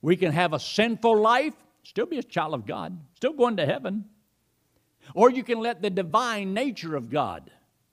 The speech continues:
control your life by yielding to it. So he says there in verse five,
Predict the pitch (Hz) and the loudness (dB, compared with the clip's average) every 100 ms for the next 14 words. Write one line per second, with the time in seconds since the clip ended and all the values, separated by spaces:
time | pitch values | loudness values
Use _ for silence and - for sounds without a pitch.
0 | _ _ _ _ 143 123 135 120 117 120 | _ _ _ _ -10 -6 -4 -4 -4 -6
1 | 95 73 _ _ _ _ 170 170 202 285 | -10 -12 _ _ _ _ 0 0 2 -4
2 | 262 120 - 73 _ _ _ _ _ _ | -6 -8 -10 -16 _ _ _ _ _ _
3 | _ _ _ _ 359 359 - 285 233 233 | _ _ _ _ 0 0 2 2 4 2
4 | 226 190 180 180 170 - - 185 160 170 | 2 0 0 0 -2 -4 -6 0 0 0